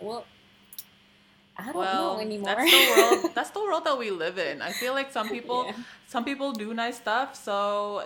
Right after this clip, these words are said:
Speaker 2: they get tagged on Instagram and are, you
Speaker 1: Yeah.
Speaker 2: know, the world knows that they are doing nice stuff.
Speaker 1: <laughs>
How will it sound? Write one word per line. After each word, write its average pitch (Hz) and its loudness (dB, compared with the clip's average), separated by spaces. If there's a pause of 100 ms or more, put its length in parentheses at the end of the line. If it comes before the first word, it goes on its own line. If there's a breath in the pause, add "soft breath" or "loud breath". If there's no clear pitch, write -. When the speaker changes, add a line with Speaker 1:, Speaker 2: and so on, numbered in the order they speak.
Speaker 2:
they 202 -6
get 208 -6
tagged 220 -6
on 233 -4
Instagram 165 -6
and 160 -6
are, 170 -4
you 208 -4
Speaker 1:
Yeah. 170 -2
Speaker 2:
know, 156 0
the 175 -6
world 214 0
knows 240 -4
that 180 -8
they 175 -4
are 175 -6
doing 240 -8
nice 131 -10
stuff. - -10
Speaker 1:
<laughs> 277 -6